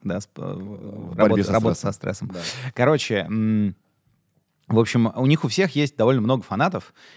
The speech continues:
Speaker 1: и когда ты заходишь, э, с, э, вот когда такой художник заходит со своим дропом, он обычно скидывает это в какие-то свои паблики, в свои, там,
Speaker 2: Да.
Speaker 1: не знаю, чатики,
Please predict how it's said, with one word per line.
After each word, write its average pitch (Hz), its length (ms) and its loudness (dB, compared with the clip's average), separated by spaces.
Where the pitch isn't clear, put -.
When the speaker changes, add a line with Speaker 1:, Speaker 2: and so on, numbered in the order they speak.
Speaker 1:
и 120 200 -2
когда 123 300 2
ты 123 180 -4
заходишь, 117 600 -2
э, 101 240 -2
с, - 240 -8
э, 98 180 -2
вот 101 220 -4
когда 127 180 0
такой 127 220 0
художник 120 360 0
заходит 107 380 0
со - 160 -10
своим 107 260 -4
дропом, 117 400 -4
он 110 320 -4
обычно 107 300 -6
скидывает 104 400 -6
это 101 120 -8
в - 60 -16
какие-то - 320 -14
свои 90 140 -6
паблики, 143 460 -2
в 101 80 -10
свои, 101 340 -6
там, - 140 -8
Speaker 2:
Да. 87 160 0
Speaker 1:
не 85 60 -2
знаю, 87 180 -8
чатики, 123 500 -6